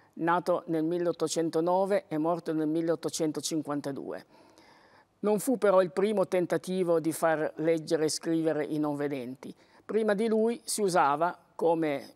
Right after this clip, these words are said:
può essere intuitivo, riprodurre le lettere normali in rilievo. Braille invece ebbe un'idea diversa, cioè quella di costruire un codice molto semplificato,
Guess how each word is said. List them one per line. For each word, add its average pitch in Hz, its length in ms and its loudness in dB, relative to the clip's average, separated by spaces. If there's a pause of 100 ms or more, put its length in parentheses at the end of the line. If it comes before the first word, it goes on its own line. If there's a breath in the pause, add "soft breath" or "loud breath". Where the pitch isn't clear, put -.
può 143 400 -2
essere 151 500 -2
intuitivo, 156 760 0 (420 loud breath)
riprodurre 208 640 4
le 185 120 4
lettere 170 440 2
normali 160 760 0 (340)
in 175 180 2
rilievo. 135 640 -2 (760 soft breath)
Braille 240 400 2
invece 220 680 2
ebbe 196 260 2
un'idea 180 400 2
diversa, 139 640 -2 (460 soft breath)
cioè 202 280 2
quella 220 320 2
di 196 280 -2
costruire 202 640 2
un 208 180 2
codice 160 640 2 (200 soft breath)
molto 208 520 0
semplificato, 165 1040 0